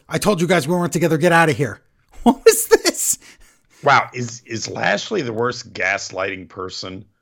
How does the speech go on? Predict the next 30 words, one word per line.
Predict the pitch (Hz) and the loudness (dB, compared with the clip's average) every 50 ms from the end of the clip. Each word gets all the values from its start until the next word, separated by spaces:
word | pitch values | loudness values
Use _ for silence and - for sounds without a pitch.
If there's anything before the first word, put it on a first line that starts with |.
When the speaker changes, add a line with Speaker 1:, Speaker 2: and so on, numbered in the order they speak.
| _ | _
Speaker 1:
He | _ - - 247 277 - | _ -2 0 0 0 0
Speaker 2:
As | - 226 | 2 4
far | 254 294 | 4 6
as | 330 339 330 247 | 6 6 6 4
Speaker 1:
is. | 180 135 104 101 - - - _ - | 4 2 -2 -4 -6 -8 -8 _ 0
Speaker 2:
Well, | 135 156 - | 4 6 6
Speaker 1:
He's | 143 | 8
like, | - - | 6 6
Speaker 2:
maybe | 147 143 131 127 | 4 2 0 -2
it's | 113 - - | -2 -4 -6
M | 123 107 98 90 | -8 -8 -8 -8
V | 92 80 | -12 -12
P, | - - 85 78 73 71 | -12 -14 -16 -10 -6 -2
Speaker 1:
he's | 226 214 208 | 0 0 0
like, | 233 - | 0 0
Speaker 2:
actually. | 220 | 2
Speaker 1:
"I | 208 | 2
need | 214 220 202 | 2 2 0
your | 220 185 | 0 2
help | 214 214 208 | 2 2 0
for | 214 190 | 0 -2
five | - 220 196 185 | 0 0 0 2
minutes." | 185 202 190 165 139 - - | 0 -2 -2 -4 -4 -6 -6
And | 143 147 | -4 -4
they're | 147 143 | -2 -2
like, | 139 131 123 - _ _ _ _ _ - | -4 -4 -6 -8 _ _ _ _ _ -2
"Oh, | 220 233 226 | 0 0 2
we're | 220 196 175 | 2 0 0
back | 208 214 208 - | 0 -2 -2 -2
together." | 220 226 226 208 170 | 0 0 0 0 0